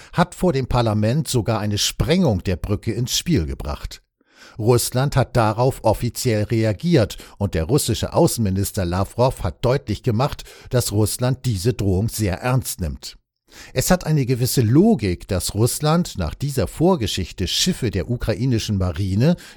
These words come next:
die sich der Brücke nähern, nicht so ohne weiteres passieren lässt, sondern auf einer Kontrolle besteht.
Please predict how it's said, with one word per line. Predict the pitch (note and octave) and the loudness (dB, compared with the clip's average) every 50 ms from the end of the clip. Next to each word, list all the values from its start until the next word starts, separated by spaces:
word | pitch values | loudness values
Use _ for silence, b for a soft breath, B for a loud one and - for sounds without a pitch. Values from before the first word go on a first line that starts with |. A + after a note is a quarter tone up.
| B B | B B
die | A2 G2 | -4 -4
sich | - - F2 - | -4 -6 -6 -6
der | - E2+ | -6 -6
Brücke | E2 - F#2+ G#2+ - - E2+ | -4 -4 -6 -4 -4 -2 -2
nähern, | F2+ G2+ B2+ B2+ A#2+ A#2 C#3+ C#3 B B B B B | 0 0 2 2 2 2 0 -2 B B B B B
nicht | D#3+ F3+ - - | -2 -2 0 0
so | - D#3+ | 0 0
ohne | - C#3 C#3 C3 B2 G2 | 2 2 2 2 2 2
weiteres | G#2 G2+ G2+ - A2 F#2 G2+ - - | 0 0 0 0 -2 -4 -4 -6 -4
passieren | - C3+ B2+ - - - G3+ G#3 D3 B2+ G2+ | -2 -2 -2 0 0 2 2 2 2 2 2
lässt, | F#2 G2+ G2+ G2 - - - - | 0 0 0 0 -2 -4 -4 -2
sondern | B2 A2 G2+ F#2+ G2 A#2+ C#3 - | 0 0 0 2 0 0 -2 -2
auf | B2 A#2 - | -4 -4 -4
einer | A#2 B2+ B2 | -4 -6 -6
Kontrolle | - - D3 - - - - G3 D3+ F#2+ - | -4 -4 -4 -4 -2 0 2 2 2 2 0
besteht. | - D#2 - - - F2 C2+ - - - - | -4 -6 -6 -6 -6 -6 -6 -8 -12 -16 -20